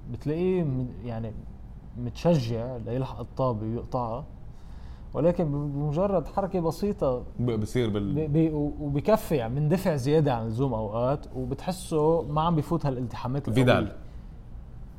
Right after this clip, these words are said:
Speaker 2: فيدال
Speaker 1: بس
Speaker 2: كان عنده
Speaker 1: فيدال
Speaker 2: لفة.
Speaker 1: الفرق بينه وبين فيدال، فيدال كان يفوت التحامات قوية، يخلي اللاعبين تانيين ما عادش يفكروا يعملوا هالحركة.
Speaker 2: عظيم.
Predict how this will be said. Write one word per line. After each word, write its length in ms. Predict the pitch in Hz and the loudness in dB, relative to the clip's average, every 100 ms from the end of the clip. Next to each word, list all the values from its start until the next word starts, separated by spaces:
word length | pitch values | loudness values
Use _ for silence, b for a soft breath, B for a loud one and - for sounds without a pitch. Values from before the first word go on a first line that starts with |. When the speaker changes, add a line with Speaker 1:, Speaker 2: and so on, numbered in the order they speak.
| - - 98 | -12 -4 4
Speaker 2:
فيدال 240 | 117 131 | 6 8
Speaker 1:
بس 40 | |
Speaker 2:
كان 80 | 127 | 8
عنده 120 | 117 | 6
Speaker 1:
فيدال 140 | 139 175 | 10 12
Speaker 2:
لفة. 180 | 202 196 | 12 10
Speaker 1:
الفرق 420 | 143 - 196 180 | 6 4 4 4
بينه 280 | 147 165 147 | 4 2 2
وبين 180 | 123 120 | 0 -2
فيدال، 320 | 113 131 123 | -2 -2 0
فيدال 220 | 120 151 | 0 0
كان 180 | - 131 | 0 -2
يفوت 280 | 117 160 131 | -2 -4 -2
التحامات 500 | 113 - 110 139 113 | -6 -6 -4 -4 -2
قوية، 420 | 113 131 131 120 | -2 0 0 -2
يخلي 360 | 104 196 240 | 4 8 10
اللاعبين 440 | 180 151 139 196 208 | 8 8 4 4 2
تانيين 280 | 165 202 180 | 2 2 2
ما 80 | |
عادش 200 | 175 196 | 0 -2
يفكروا 420 | 175 214 - 143 127 | -2 -2 -2 0 0
يعملوا 280 | 117 110 101 | 0 -2 -4
هالحركة. 320 | - 107 95 | -6 -4 -2
Speaker 2:
عظيم. 300 | 98 104 | 0 0